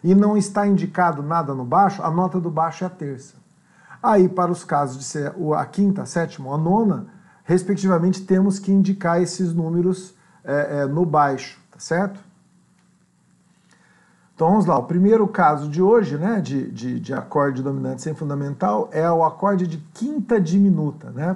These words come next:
Portanto, uma função de dominante sem fundamental com sétima menor. Veja bem, essa parte da aula que eu vou estar trabalhando com a quinta diminuta, sétima diminuta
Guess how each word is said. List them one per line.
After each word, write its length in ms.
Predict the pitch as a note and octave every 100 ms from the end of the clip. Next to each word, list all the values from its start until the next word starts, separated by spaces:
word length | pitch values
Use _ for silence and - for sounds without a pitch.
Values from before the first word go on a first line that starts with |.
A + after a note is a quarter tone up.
| -
Portanto, 400 | D#3 - E3 D#3+
uma 160 | D#3
função 400 | D#3 E3 - D#3
de 100 | C#3
dominante 580 | C#3+ D3 D3 C#3 D#3 D#3
sem 320 | - - G#3+
fundamental 800 | G#3+ F3 D3+ C#3 C3 F3 G3+ A3+ - - _ _ -
com 240 | G3+ G3+
sétima 880 | F#3+ - - A3+ A3 - A3 G#3 G#3+
menor. 640 | G#3 A3 G3 D#3 C3+ A#2+ A2+
Veja 280 | B2 F#3 G3+
bem, 220 | E3 D#3 D3
essa 340 | D#3 F3+ F3 - - _
parte 400 | F#3 F#3 F#3 F#3
da 100 | C#3
aula 340 | D3 F3+ D3+ C#3
que 80 |
eu 40 | C#3
vou 100 | C#3
estar 160 | D3+
trabalhando 560 | D3 D3 C#3 C#3 C#3+ C#3
com 160 | - B2+
a 80 |
quinta 380 | B2 - F3 F3
diminuta, 480 | D3 D#3 D3+ D#3+ C#3
sétima 400 | - D3 D#3 D3
diminuta 440 | B2+ C#3 C#3+ -